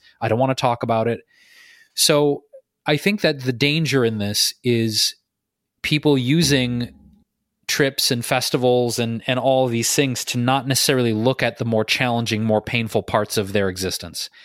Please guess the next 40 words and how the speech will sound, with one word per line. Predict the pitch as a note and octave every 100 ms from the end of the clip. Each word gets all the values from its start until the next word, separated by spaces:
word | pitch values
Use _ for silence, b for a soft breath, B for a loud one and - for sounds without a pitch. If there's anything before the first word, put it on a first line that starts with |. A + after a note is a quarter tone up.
| B B
That's | C3+ C3+
where | C#3 A2+
I | A#2
take | A2+ G#2 G#2+
umbrage | A2 G#2 G2
with | G2 F#2+
it. | G#2
That's | C3+ C3
the | C#3
issue | C#3+ - C#3+
that | D#3
I | F#3
have | A#2+
with | G2 F#2
it. | E2
And | G2 G2
why? | F#2+ B2+ G3
'Cause | C3+ C3
I |
did | D#3 E3+
the | F3
same | F#3+ G3
shit. | - C4 C4 - _ _ _ _ _ _ _
So | - E3
when | D3+
I | D#3 E3+
see | - G3 G#3+
other | C3+ B2+
people | B2 G#2+ C#3 D3
or | C3+
get | A#2+ D3+
a | C3
hit | - F#3 -
that | C3
that's | C3+ -
what | C3+
they're | B2+ A2+
doing, | D3+ F3 B2
I'm | A#2+
like, | A#2+ A2+ A2